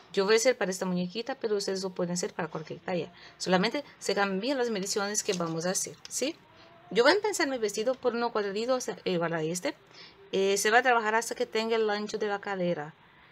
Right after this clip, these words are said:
Eh, después le trabajaremos la parte de arriba de la blusa y después la parte de la falda, ¿ok? Yo voy a empezar a hacer, son dos de este, es el delantero que ya hice cuando estaba haciendo el vídeo en, el vídeo en portugués, y ahora le voy a hacer la parte de la espalda o delantero también, no sé,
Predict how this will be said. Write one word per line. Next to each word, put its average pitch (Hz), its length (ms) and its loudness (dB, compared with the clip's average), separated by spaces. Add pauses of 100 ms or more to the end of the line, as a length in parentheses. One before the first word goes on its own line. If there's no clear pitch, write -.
(300)
Eh, 185 200 4
después 240 460 4
le 269 120 4
trabajaremos 196 540 2
la 180 140 0
parte 165 160 -4
de 165 100 0
arriba 160 220 -2
de 156 80 -2
la 170 100 -2
blusa 220 460 -6
y - 20 -6
después 226 260 -4
la 202 120 -2
parte 180 160 -8
de 175 60 -6
la 185 100 -2
falda, - 280 -12 (280)
¿ok? 294 200 0 (420)
Yo 202 140 4
voy 226 80 6
a 240 40 6
empezar 247 380 2
a 202 80 2
hacer, 196 240 -4 (280)
son 214 240 0
dos 220 160 6
de 202 160 6
este, - 180 -2 (220)
es 196 160 4
el 196 80 0
delantero 185 500 2
que - 80 -6
ya 185 140 4
hice 170 240 0
cuando 170 160 -4
estaba 165 160 -4
haciendo 165 260 -2
el 156 60 -2
vídeo 165 260 -8
en, - 80 0
el 165 80 2
vídeo 160 220 -4
en 160 80 -4
portugués, 175 480 -4 (340)
y 220 80 2
ahora 226 160 8
le 269 80 4
voy 269 120 4
a - 20 6
hacer 254 160 2
la 233 100 2
parte 220 140 0
de 202 80 -8
la 185 60 0
espalda 208 500 -4 (100)
o 233 120 6
delantero 180 380 0
también, 175 300 -4
no 175 160 -2
sé, - 160 -4